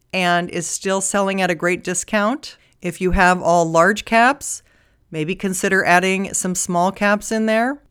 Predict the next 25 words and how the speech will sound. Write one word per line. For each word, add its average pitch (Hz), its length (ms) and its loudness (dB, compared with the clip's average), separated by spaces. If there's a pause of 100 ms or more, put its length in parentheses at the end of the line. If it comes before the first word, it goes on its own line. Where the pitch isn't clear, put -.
(160)
You 185 160 -6
really 220 320 0
want 240 180 0
to 240 60 0
think 214 300 -4
about 180 280 0
your 165 160 -4
asset 165 360 -4
allocation. 160 920 -4
That 160 260 -4
is 208 160 -6
the 220 80 -6
thing 196 240 -2
to 185 60 -4
focus 175 420 -4
on 160 160 -2
right 156 280 -2
now. 139 460 -4
How 185 520 -2
are 185 160 -2
you 190 220 -2
allocated? 156 720 -4
Do 160 120 -12
you 147 80 -8
have 151 360 0